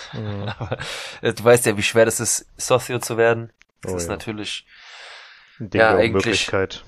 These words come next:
Speaker 2: ein Ding der Unmöglichkeit, ja, also wer weiß, wie es in Zukunft ist. Bei Barca ist es ja jetzt anders. Da haben sie ja wirklich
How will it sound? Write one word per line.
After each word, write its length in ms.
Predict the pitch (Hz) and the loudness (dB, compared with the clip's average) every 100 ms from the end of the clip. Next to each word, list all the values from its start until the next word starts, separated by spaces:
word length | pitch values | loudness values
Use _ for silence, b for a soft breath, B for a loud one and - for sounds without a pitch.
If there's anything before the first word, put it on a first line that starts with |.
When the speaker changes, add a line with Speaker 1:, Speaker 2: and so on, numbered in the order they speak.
| _ _ _ - | _ _ _ -12
Speaker 2:
ein 160 | 107 | -6
Ding 180 | 98 110 | -4 -2
der 120 | 104 | -2
Unmöglichkeit, 760 | 92 90 98 101 - 92 82 - | -2 -6 -8 -8 -8 -8 -12 -8
ja, 180 | 92 92 | -4 -2
also 360 | 90 87 85 87 B B B _ _ | -4 -8 -12 -12 B B B _ _
wer 180 | 117 113 | 4 6
weiß, 220 | 131 127 | 4 2
wie 40 | |
es 80 | 123 | -4
in 40 | 120 | -6
Zukunft 380 | 120 120 - | -4 -4 -4
ist. 140 | 143 - | -8 2
Bei 120 | 113 | 4
Barca 280 | 110 117 120 | 6 4 4
ist 60 | 110 | -2
es 120 | 107 | 2
ja 100 | 107 | 2
jetzt 160 | 104 - | 2 0
anders. 420 | 120 127 127 - | 0 0 -2 -4
Da 140 | 98 | -2
haben 160 | 101 107 | -2 -2
sie 100 | 107 | -2
ja 140 | 104 | -2
wirklich 400 | 104 104 - - | -4 -10 -12 -12